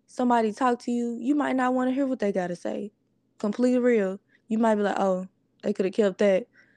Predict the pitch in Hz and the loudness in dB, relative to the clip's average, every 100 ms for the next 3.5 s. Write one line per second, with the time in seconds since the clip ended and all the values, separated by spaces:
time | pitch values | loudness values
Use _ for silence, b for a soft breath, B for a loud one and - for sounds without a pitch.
0 | b b 196 220 226 208 - _ _ _ | b b -2 2 2 0 -4 _ _ _
1 | _ _ _ - 262 269 247 - - _ | _ _ _ 0 2 2 -2 -12 -20 _
2 | _ _ - 240 233 254 262 262 240 214 | _ _ -4 -2 -2 -2 -2 0 -2 0
3 | 202 208 196 185 190 | 2 4 2 0 -6